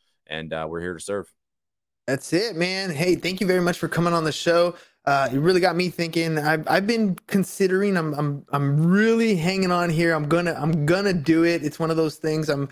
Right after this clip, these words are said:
Speaker 2: I actually want, I'm gonna lay, l-, work more on the what I want before I even launch it. But I'm gonna do this, uh, this new show. Uh, I'm, it's, it's called, uh, the What Beautiful Women Think,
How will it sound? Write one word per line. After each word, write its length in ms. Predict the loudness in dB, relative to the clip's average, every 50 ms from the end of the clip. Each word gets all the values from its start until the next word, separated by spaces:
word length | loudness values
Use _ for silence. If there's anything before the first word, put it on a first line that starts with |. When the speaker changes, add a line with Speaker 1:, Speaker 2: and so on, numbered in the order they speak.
| -10 -18 _ _ _ _ _ _ _
Speaker 2:
I 60 | -4 -2
actually 320 | -2 -2 -2 -2 -2 0
want, 200 | 0 0 0 0
I'm 260 | 0 -2 -2 -2 -2 0
gonna 180 | 0 0 0 2
lay, 180 | 2 2 0 0
l-, 580 | -2 -2 -2 0 0 2 2 2 2 0 0 2
work 260 | 2 2 2 2 2
more 320 | 2 4 4 4 2 2
on 200 | 2 2 2 2
the 100 | 2 2
what 180 | 2 2 2 2
I 100 | 2 0
want 560 | 0 0 0 0 0 -2 -4 -8 -10 -6 -2
before 360 | -2 -2 -2 -2 -2 0 0
I 80 | 0 0
even 200 | 0 0 0 -2
launch 240 | -2 -2 -2 -2 -4
it. 120 | -2 0
But 180 | 0 0 0 0
I'm 80 | 0
gonna 200 | 0 0 0 0
do 200 | -2 0 0 0
this, 240 | 0 0 -2 -2 -2
uh, 300 | 0 2 2 0 0 -2
this 180 | -6 -12 -8 -4
new 160 | -2 -2 -2
show. 380 | -2 -2 -2 0 0 0 -2 -4 _ _ _ _ _ _ _
Uh, 240 | -4 -2 -2 -2 -2 -2
I'm, 120 | -2 -2
it's, 120 | -4 -4 -4 -4
it's 160 | -4 -4 -2
called, 260 | -2 -2 0 2 2
uh, 280 | 0 2 2 0 0 -2 -2
the 220 | -2 0 0 0 0
What 260 | 0 2 2 2 2 2
Beautiful 320 | 0 0 -2 -2 -2 0
Women 260 | 0 0 0 -2 -4
Think, 540 | -4 -4 -4 -2 -2 -2 -4 -6 -12 -16